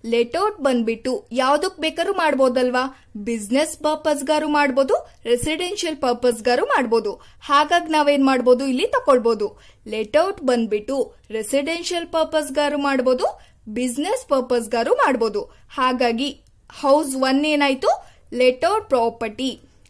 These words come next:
ಲೆಟ್ ಔಟ್ ಮಾಡಿದ್ದಾರೆ ಏನಕ್ಕೆ? ಬಿಸಿನೆಸ್ ಪರ್ಪಸ್‌ಗೆ. ನಾನು ಇದನ್ನೆಲ್ಲ ಏನ್ ಮಾಡಿದ್ದೆ? ಇಂಟ್ರೊಡಕ್ಷನ್ ವಿಡಿಯೋದಲ್ಲೇ ಹೇಳಿದ್ದೆ, ಹಾಗಾಗಿ ಹೇಳಿದ್ದು ನಿಮ್ಗೆ ಆ ವಿಡಿಯೋನು ನೋಡಿ ಅಂತ. ಹೌಸ್ ಒನ್ ಏನು? ಲೆಟ್ ಔಟ್ ಪ್ರಾಪರ್ಟಿ,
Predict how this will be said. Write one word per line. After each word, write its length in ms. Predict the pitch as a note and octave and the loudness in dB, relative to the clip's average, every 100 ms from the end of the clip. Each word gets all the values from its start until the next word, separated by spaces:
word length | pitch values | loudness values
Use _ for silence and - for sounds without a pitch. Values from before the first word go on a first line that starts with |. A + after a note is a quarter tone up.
| - | -10
ಲೆಟ್ 300 | A3 A3+ B3+ | -6 -4 2
ಔಟ್ 260 | D4+ F4 E4 | 2 2 -2
ಮಾಡಿದ್ದಾರೆ 680 | C4 A#3+ A#3+ A3+ A#3 A#3 - A#3 | -2 0 0 2 4 2 0 0
ಏನಕ್ಕೆ? 420 | B3 B3+ C4+ G4 F5+ - A3+ | 2 2 0 0 0 -6 -10
ಬಿಸಿನೆಸ್ 640 | G#3+ B3 A3+ C4 F#4 - | -4 -4 0 0 0 -2
ಪರ್ಪಸ್‌ಗೆ. 800 | - A#3+ A#3 A3+ G#3 G#3 B3 - _ _ - | -2 -2 0 -4 -2 0 0 0 _ _ -8
ನಾನು 220 | A#3+ A#3+ | -2 -2
ಇದನ್ನೆಲ್ಲ 440 | A#3 G#3 B3 B3 D4+ | -2 -2 -2 0 0
ಏನ್ 240 | D#4+ D4+ D4 | 0 0 0
ಮಾಡಿದ್ದೆ? 680 | D4 C4+ B3 C4+ C#4+ - - | 0 0 2 2 2 -10 -10
ಇಂಟ್ರೊಡಕ್ಷನ್ 680 | A#3 B3+ D#4+ E4 E4 D#4+ D4+ | -4 -4 0 -2 0 -2 0
ವಿಡಿಯೋದಲ್ಲೇ 500 | C#4 B3+ B3 B3 C#4+ | 2 4 4 4 0
ಹೇಳಿದ್ದೆ, 720 | C#5+ F#4 C4 A3 G#3+ F#3+ - - - | 0 0 0 0 -2 -2 -10 -20 -12
ಹಾಗಾಗಿ 640 | B3+ A#3 B3+ C#4+ C4 F#4 | -2 -2 2 0 0 -2
ಹೇಳಿದ್ದು 440 | E4+ B3+ B3+ A3+ A#3 | 0 0 0 0 0
ನಿಮ್ಗೆ 340 | A#3 G#3+ A3 | 0 -2 -4
ಆ 300 | - A3 A#3+ | -4 0 2
ವಿಡಿಯೋನು 500 | B3 A#3+ A#3+ A#3+ D#4+ | 2 0 2 2 2
ನೋಡಿ 340 | G4+ C#4 A#3+ | 2 0 0
ಅಂತ. 240 | G#3 G3 F#3+ F3+ - _ _ _ - _ _ _ _ - | -4 -6 -8 -8 -10 _ _ _ -20 _ _ _ _ -4
ಹೌಸ್ 380 | A#3+ B3+ B3+ | 2 2 2
ಒನ್ 220 | C4+ C#4 C4+ | 0 4 4
ಏನು? 360 | B3+ G4 - - _ B3 | 4 0 -4 -16 _ 2
ಲೆಟ್ 280 | B3 A#3+ D4+ | 2 4 4
ಔಟ್ 140 | A4 - | 4 2
ಪ್ರಾಪರ್ಟಿ, 760 | B3+ A3+ G#3+ A3 G#3+ C4 A#3+ | 2 2 -2 -8 -2 -4 -4